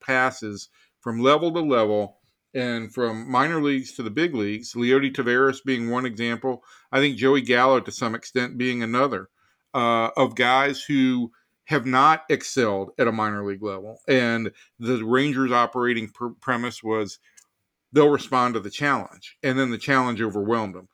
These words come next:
Well, Josh Young had a nine ninety O P S last year at double A and triple A. And, and you go back the last decade, and the Rangers haven't had a player do that, not since Chris Davis did, as an age-appropriate prospect at a higher level. Um,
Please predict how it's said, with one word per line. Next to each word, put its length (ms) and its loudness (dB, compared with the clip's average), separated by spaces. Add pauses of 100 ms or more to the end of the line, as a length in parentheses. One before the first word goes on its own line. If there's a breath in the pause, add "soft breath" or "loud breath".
(240)
Well, 120 2
Josh 300 2
Young 180 0
had 160 0
a 40 0
nine 320 0
ninety 340 -2
O 100 2
P 200 -6
S 200 -6
last 260 -8
year 140 -6
at 100 -10
double 300 -2
A 60 0
and 180 -6
triple 420 -8
A. 140 -14
And, 180 -14
and 120 -4
you 100 -6
go 100 2
back 320 2
the 60 -4
last 520 2 (600 soft breath)
decade, 600 -2
and 160 -2
the 60 0
Rangers 380 0
haven't 260 2
had 240 0
a 60 -2
player 400 -2
do 280 -8
that, 280 -10 (360)
not 200 0
since 200 -10
Chris 300 -6
Davis 420 0
did, 300 -4
as 140 -6
an 80 -6
age-appropriate 920 0
prospect 580 -2
at 100 -2
a 40 2
higher 400 2
level. 460 -2 (480)
Um, 580 -2